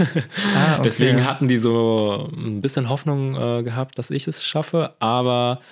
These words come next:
Speaker 2: was ist passiert? Ich hab's nicht geschafft. Tatsache war meine Familie damit total okay, aber ich selbst hab mir halt super viel Druck gemacht.
Speaker 1: Ah, okay.
Speaker 2: Das heißt, letztendlich war's eigentlich gar nicht so schlimm, wie ich,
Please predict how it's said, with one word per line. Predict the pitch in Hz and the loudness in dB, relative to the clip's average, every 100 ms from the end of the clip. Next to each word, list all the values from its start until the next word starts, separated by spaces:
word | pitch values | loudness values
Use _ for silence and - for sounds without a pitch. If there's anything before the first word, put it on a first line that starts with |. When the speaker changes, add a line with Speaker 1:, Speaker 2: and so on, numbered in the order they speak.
| - - - | -20 -20 -8
Speaker 2:
was | 107 | -2
ist | 117 - | -2 0
passiert? | 113 - 123 139 135 - _ - | -2 2 2 2 -2 -10 _ -6
Ich | - | -4
hab's | 117 | -2
nicht | 117 | -2
geschafft. | - 113 117 - - - | -2 0 -2 -4 -10 -4
Tatsache | 127 127 151 151 147 143 135 123 | -2 0 0 2 2 2 0 -4
war | 117 117 117 117 113 | -4 0 2 2 2
meine | 110 107 113 | 0 0 -2
Familie | 110 107 107 | -2 0 0
damit | 101 98 92 | 0 -2 -4
total | 92 - 92 | -6 -4 -4
okay, | 92 - 101 107 | -4 -2 -2 0
aber | 95 92 90 - | -2 -2 -2 -2
ich | 104 | -4
selbst | - 101 - | -2 -2 -4
hab | - | -4
mir | 92 | -6
halt | 101 | -4
super | 101 107 | -6 -6
viel | - 92 | -4 -4
Druck | 104 104 | -4 -4
gemacht. | 85 85 104 - - _ _ | -2 -2 -4 -8 -20 _ _
Speaker 1:
Ah, | - 127 120 123 | -4 -2 0 -2
okay. | 127 131 123 | -4 -4 -2
Speaker 2:
Das | 131 120 | 0 0
heißt, | 92 107 | 0 0
letztendlich | 110 107 - | 0 -2 -4
war's | 98 92 | -4 -4
eigentlich | 92 | -4
gar | 98 101 | -4 -2
nicht | 104 | -2
so | |
schlimm, | 98 101 98 | -4 -2 -2
wie | 98 - | -2 -2
ich, | 104 - | -4 -6